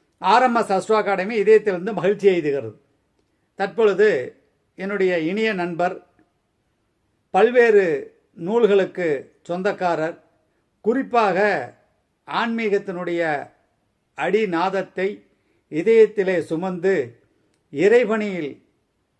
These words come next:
தன்னை ஈடுபடுத்தி கொண்டிருப்பவர். எழுத்தை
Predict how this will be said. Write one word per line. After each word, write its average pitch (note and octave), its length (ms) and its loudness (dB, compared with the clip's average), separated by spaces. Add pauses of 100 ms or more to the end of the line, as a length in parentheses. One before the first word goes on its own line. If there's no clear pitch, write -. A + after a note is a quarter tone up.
(140)
தன்னை F#3+ 480 -4
ஈடுபடுத்தி F#3 480 2
கொண்டிருப்பவர். C3 640 -6 (920)
எழுத்தை A3 800 2